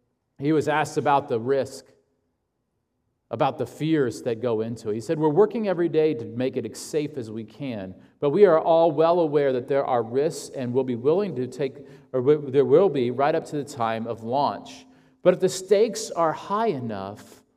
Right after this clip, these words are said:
you're willing to take those risks." And I just want to ask you today, do you believe that the stakes are high enough in the life of your family, in the life of your neighborhood,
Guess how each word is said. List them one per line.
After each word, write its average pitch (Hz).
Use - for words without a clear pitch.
you're 147
willing 160
to 143
take 131
those 110
risks." -
And 151
I 214
just 233
want 277
to 139
ask 196
you 190
today, 175
do 143
you 233
believe 220
that 165
the 160
stakes -
are 139
high 143
enough 123
in 135
the 120
life 131
of 117
your 117
family, 123
in 131
the 139
life 135
of 110
your 113
neighborhood, 113